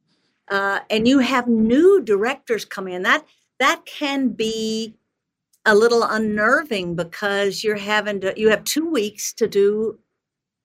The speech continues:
an hour episode, and you've gotta work out all the kinks, and you've gotta develop a relationship with a new director.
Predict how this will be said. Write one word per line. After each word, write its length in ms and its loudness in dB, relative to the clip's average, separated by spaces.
an 240 -2
hour 420 4
episode, 720 -8
and 400 -2
you've 100 -6
gotta 200 4
work 360 0
out 100 0
all 240 0
the 80 -4
kinks, 760 -8
and 140 0
you've 160 -4
gotta 460 2
develop 440 0
a 80 2
relationship 720 -2
with 120 -12
a 40 -4
new 560 -2
director. 720 0